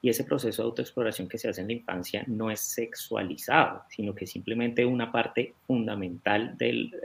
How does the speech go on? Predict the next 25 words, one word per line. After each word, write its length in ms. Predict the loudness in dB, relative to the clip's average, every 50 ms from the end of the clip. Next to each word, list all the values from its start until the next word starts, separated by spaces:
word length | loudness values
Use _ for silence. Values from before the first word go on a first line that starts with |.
| -4 -2
del 180 | -2 0 0
desarrollo 500 | 0 -2 -2 -2 -4 -2 -2 -2 -2 0
de 120 | -2 -2 -2
cada 260 | -2 -2 -4 -2 -2
persona. 500 | -2 -2 0 2 4 4 4 2 -2 -6 _
Entonces, 960 | -6 -6 -4 -2 0 0 0 0 0 0 2 2 4 4 2 0 -2 -2 0
eh, 220 | 2 4 6 6 4
nosotros 400 | 4 0 -2 -4 -6 -6 -2 0
vamos 400 | 0 2 2 0 0 -2 -6 -6
a 80 | -2 -2
empezar, 480 | 0 2 2 2 2 2 0 -2 -2 -2
y 140 | -2 -2 2
con 220 | 4 4 4 4
la 100 | 4 2
mujer 460 | 2 0 -2 -4 0 2 2 2 2
se 160 | 2 0 0
ve 100 | 0 0
mucho, 400 | 0 0 -2 -4 -4 -4 -6 -4 2
y 120 | 4 4
es 240 | 4 4 2 -2 -2
empezar 480 | -2 0 2 4 2 4 4 2 2 2
a, 560 | 2 2 2 0 0 0 -2 0 0 0 0
a 160 | 0 -2 0
ponerlo 460 | 0 0 2 2 2 2 0 0 -2 -2
como 420 | -2 0 2 2 2 0 -2